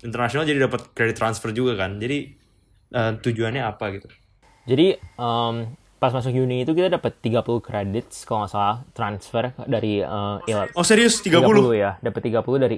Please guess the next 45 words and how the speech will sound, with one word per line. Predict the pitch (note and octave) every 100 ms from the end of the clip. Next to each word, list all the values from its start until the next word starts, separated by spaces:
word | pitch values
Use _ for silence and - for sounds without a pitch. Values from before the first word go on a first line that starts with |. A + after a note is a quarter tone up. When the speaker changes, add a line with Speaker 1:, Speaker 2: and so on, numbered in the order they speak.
| G#2
Speaker 2:
A-levels | G#2 F#2+ G#2 -
gitu. | G#2 A2+ B2+
Jadi | A2+
kita | B2 C3
nggak | C3 G2+
perlu | G2+
ambil | G2+ G#2
kayak | G2
Carbon | - G2 G#2+
Core | A2+ G#2+
lah, | G#2+ G#2 G#2 G#2 _ _ _ -
nggak | G#2+
perlu | A2 G#2+ A2
ambil | G2+ G#2 G2+ G2+
Mat | G2+ G2+ -
sepuluh | G#2 G2+
tiga | G2+ G2+
belas, | A2+ B2+ A#2 A#2
Speaker 1:
Oh. | -
Speaker 2:
nggak | F#2+
perlu | G2 G2
ambil | G2 G2 G2 F#2+ - _
physics | - A2 - - -
yang | G#2 G2 G2 F#2+ _
susah | - - A2+ A2+
itu. | C3+ B2 _ -
Gue | B2
kayak | G#2+
lupa | G#2 -
physics | G#2 A#2+ G#2+ -
berapa | G#2 G2+ A2+
gitu. | A2+ A#2
Speaker 1:
Oh. | B2 _ _ _ _ _ _ _
Speaker 2:
Abis | - A#2 A#2
itu, | - D#3+ D#3+ - - - _ -
jadi | C#3
kayak | D3+ D3 -
dari | D#3+
Speaker 1:
Sebelas, | D#3
Speaker 2:
awal | B2
Speaker 1:
dua |
belas. |
Speaker 2:
gue | B2 A#2+
masuk | A2
di, | B2